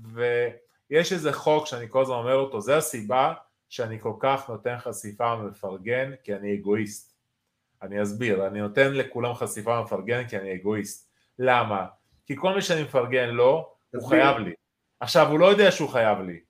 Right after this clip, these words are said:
Speaker 1: אבל המוח שלנו ואנחנו בתור בני אדם עובדים ככה שאם נותנים לנו, אנחנו רוצים להחזיר.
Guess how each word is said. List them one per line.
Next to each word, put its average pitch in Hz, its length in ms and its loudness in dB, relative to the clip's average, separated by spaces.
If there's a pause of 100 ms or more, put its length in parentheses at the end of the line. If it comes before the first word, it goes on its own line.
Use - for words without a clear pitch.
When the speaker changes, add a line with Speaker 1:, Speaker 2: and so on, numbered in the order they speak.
(380)
Speaker 1:
אבל 120 300 2
המוח 120 640 2
שלנו 123 600 -2
ואנחנו 110 600 -2
בתור 120 260 -2
בני 117 240 -4
אדם 139 340 0
עובדים 120 360 -10
ככה 135 300 -2
שאם 127 220 -10
נותנים 117 340 -10
לנו, 147 300 -2
אנחנו 113 240 -6
רוצים 113 220 -12
להחזיר. 104 460 -4